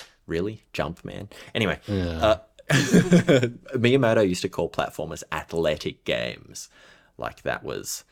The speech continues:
Speaker 1: that was what he coined them when he was in the office, you know?
Speaker 2: Athletic games. I love that.
Speaker 1: Yeah, yeah. Designing fucking Jumpman and all that kind of shit. And, uh, yeah, so I, I think Space Panic deserves a shout out because it's just, like, so close. It's,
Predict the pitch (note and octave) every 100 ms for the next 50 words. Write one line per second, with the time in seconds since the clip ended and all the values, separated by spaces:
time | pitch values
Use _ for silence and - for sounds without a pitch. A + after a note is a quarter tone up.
0 | _ _ - - - - - - - -
1 | - - - - - - - - - -
2 | - G1+ - - G#2 G#2+ F2+ F#2+ D#3+ A3+
3 | - F#2 E2+ D#2 D#2 - C3 E2+ G2+ -
4 | - - _ - G2 F#2 F2+ E2+ A#1+ -
5 | F2 E2+ D#2 D#2+ C#2+ E2 F2+ - - -
6 | - - - A1 G#1+ - - - - -
7 | - - - - - - - - - _
8 | _ - C2+ A#1+ A1+ G#1 A#1+ A1+ - A1+
9 | A1 G#1 G1+ G1+ G1+ G#2+ B2+ E2+ D2 -
10 | - F#2 F2+ F2 G2 - F#2 F2 _ -
11 | G#2+ A#2+ - - - - - D#2 D2+ -
12 | - C#2+ C2 A1 - D2+ - A1+ A#1+ -
13 | - - A1+ G#1 A1+ A#1+ - - D#2 A#1
14 | A1+ - - - G#1+ - - - D2 C2
15 | - - C2+ - - - - - - -